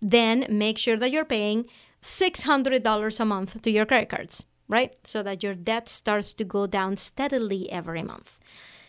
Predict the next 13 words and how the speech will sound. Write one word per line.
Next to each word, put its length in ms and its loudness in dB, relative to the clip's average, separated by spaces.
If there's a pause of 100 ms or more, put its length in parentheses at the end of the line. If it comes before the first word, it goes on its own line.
(400)
But 160 -2
let's 300 -2
go 180 2
to 80 0
point 320 -2
number 220 -4
four, 380 -8 (920)
and 240 2
that 240 -2
is 420 -8 (460)
that 200 -6 (180)
any 640 2 (160)
new 800 4